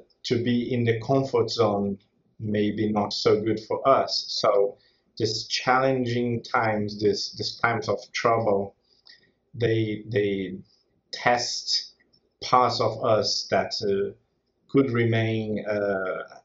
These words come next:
undeveloped or unexercised if we were not so, uh, strongly <laughs> demanded and, and tested.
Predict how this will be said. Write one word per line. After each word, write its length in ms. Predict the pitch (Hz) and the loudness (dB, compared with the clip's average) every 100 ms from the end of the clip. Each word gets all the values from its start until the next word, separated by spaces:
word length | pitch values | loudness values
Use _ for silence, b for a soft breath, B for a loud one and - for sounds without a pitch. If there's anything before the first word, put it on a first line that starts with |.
| _ | _
undeveloped 920 | 131 123 113 104 117 113 101 - - - | -2 0 0 2 2 2 0 -4 -14 -4
or 480 | 107 101 95 90 - - | 2 2 2 -4 -8 -2
unexercised 1120 | 123 123 117 107 - 117 107 98 101 - - _ _ _ _ - | 0 0 -4 -4 0 2 2 0 -4 -8 -20 _ _ _ _ -6
if 200 | 113 113 | -4 -2
we 80 | |
were 320 | 107 107 101 101 | 0 2 2 0
not 380 | 104 104 - - - - _ | -2 -4 -6 -10 -12 -18 _
so, 560 | - - 117 107 101 - _ _ _ _ _ _ _ _ | -8 -2 2 2 2 -6 _ _ _ _ _ _ _ _
uh, 400 | 104 98 - - - _ _ | 2 2 0 -6 -10 _ _
strongly 800 | - - 120 117 110 104 98 95 B B B B | -10 -2 0 2 2 2 0 -4 B B B B
<laughs> 280 | 127 - 127 | -6 -2 0
demanded 720 | 123 120 110 110 107 101 98 | 2 4 2 2 2 4 4
and, 340 | 101 98 104 101 | 2 0 -4 -6
and 220 | 107 98 | -4 -6
tested. 580 | - 107 - - 98 90 | 0 0 0 -2 -2 -2